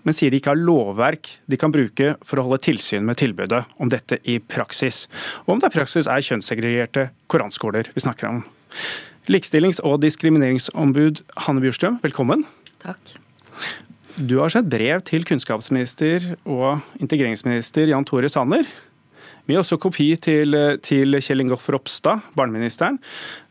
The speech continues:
Speaker 1: og kulturminister Trine Skei Grande. Eh, hva er du bekymret for?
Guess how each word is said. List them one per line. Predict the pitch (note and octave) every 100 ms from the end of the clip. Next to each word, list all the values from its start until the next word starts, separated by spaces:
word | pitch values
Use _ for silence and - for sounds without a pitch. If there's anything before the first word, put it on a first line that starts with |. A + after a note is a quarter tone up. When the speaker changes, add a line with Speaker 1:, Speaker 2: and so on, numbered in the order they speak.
| _
Speaker 1:
og | D3 C#3+
kulturminister | - C#3+ A#2 A#2+ A#2 D3+
Trine | C#3 A#2
Skei | B2 B2+
Grande. | C3+ A2 F#2+ B2+ C3 - - -
Eh, | C#3+ D#3 D3+ - - _ _ - - - - - _
hva | -
er | C3
du | E3
bekymret | G3 C3 A#2+ A#2+
for? | E3